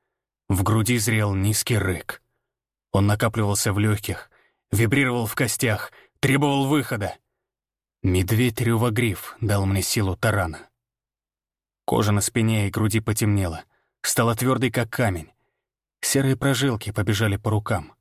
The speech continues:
Скальный бык одел меня в броню. А потом ударил холод. Прокатился по позвоночнику ледяной волной, но не обжег. Смешался с внутренним огнем, создав невозможное. Пламя без пепла —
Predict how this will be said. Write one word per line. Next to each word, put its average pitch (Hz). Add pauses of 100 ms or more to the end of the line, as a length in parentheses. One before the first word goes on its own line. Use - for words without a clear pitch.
(760)
Скальный 110
бык 104
одел 95
меня 92
в 87
броню. 101 (1400)
А 104
потом 104
ударил 98
холод. - (600)
Прокатился 127
по -
позвоночнику 131
ледяной 113
волной, 104 (120)
но 104
не 117
обжег. 110 (640)
Смешался 131
с -
внутренним 139
огнем, 143
создав 131
невозможное. 131 (600)
Пламя 117
без 98
пепла — 117